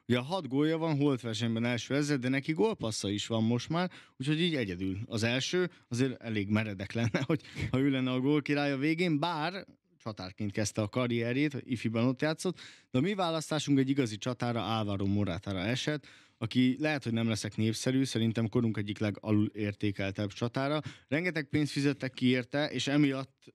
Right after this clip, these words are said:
ahhoz képest, amilyen teljesítmény nyújt, sokan nagyon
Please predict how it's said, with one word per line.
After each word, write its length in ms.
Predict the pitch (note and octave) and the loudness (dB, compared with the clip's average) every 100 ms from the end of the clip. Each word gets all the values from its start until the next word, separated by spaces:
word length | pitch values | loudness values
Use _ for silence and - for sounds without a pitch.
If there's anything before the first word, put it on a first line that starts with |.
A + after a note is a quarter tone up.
| _ - | _ -4
ahhoz 280 | C#3+ D3 - | 0 2 2
képest, 340 | C#3 C3 - | -2 -2 2
amilyen 220 | C3 B2+ | 4 4
teljesítmény 520 | A#2+ B2+ - A#2+ B2+ A#2+ | 2 0 -2 -2 2 6
nyújt, 320 | C3 C#3 - - _ _ | 6 6 0 -20 _ _
sokan 320 | _ C#3+ D3 C3+ | _ 0 2 2
nagyon 640 | C#3 C3 A#2+ B2 B2+ | 2 2 0 -2 -4